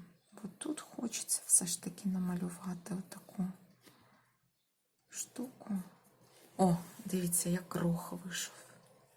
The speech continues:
І тут вже ви можете додати якихось крапочок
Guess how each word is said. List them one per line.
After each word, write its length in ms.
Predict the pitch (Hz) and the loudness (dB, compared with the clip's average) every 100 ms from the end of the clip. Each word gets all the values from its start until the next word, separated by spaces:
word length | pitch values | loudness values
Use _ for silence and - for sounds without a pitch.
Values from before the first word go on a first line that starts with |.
| - - - - - 202 196 - - - - | -20 -20 -18 -14 -12 -12 -12 -14 -18 -20 2
І 120 | 311 | 6
тут 400 | 311 - 339 359 | 6 6 6 6
вже 200 | 262 202 202 | 6 6 8
ви 160 | 196 | 12
можете 760 | 202 202 196 185 170 - 185 175 196 - | 12 12 10 6 0 0 0 -2 -8 0
додати 520 | 190 208 240 302 - | 4 6 6 4 4
якихось 840 | 202 196 - 214 208 - 190 - - - | 4 4 2 0 0 4 6 6 2 -4
крапочок 800 | 190 190 180 196 208 - 247 | 4 4 4 0 -2 -2 -4